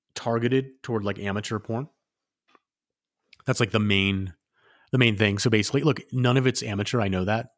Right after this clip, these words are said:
uh, or, like, essentially none of it is, um, because, like, w-, normal people don't videotape themselves, and sometimes the camera moves, so you know there's a cameraman and so forth.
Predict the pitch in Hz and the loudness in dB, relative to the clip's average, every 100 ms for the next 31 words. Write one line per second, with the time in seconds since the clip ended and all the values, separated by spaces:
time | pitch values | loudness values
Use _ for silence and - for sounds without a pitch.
0 | - 120 110 110 98 92 - - - - | -4 -2 2 2 2 0 -4 -10 -6 -2
1 | 101 98 113 110 117 120 131 139 - _ | -2 -2 0 2 2 2 2 0 -4 _
2 | - - - - _ _ 107 98 92 92 | -20 -20 -20 -20 _ _ 2 2 2 -2
3 | - 107 101 90 87 92 - _ _ _ | -4 -2 0 0 -2 -6 -12 _ _ _
4 | _ _ _ _ _ _ _ _ - 104 | _ _ _ _ _ _ _ _ -2 2
5 | 98 98 101 95 92 95 90 - 98 104 | 2 2 2 2 2 2 0 -6 -4 0
6 | 95 92 92 92 90 98 92 92 - 95 | 2 2 0 -2 -2 0 0 -2 -2 -2
7 | 92 - - 95 92 92 92 92 90 87 | -2 -4 -4 0 2 2 0 -2 -4 -2
8 | 95 92 95 127 123 113 110 101 101 113 | -2 -4 -2 0 2 2 0 -2 -6 -6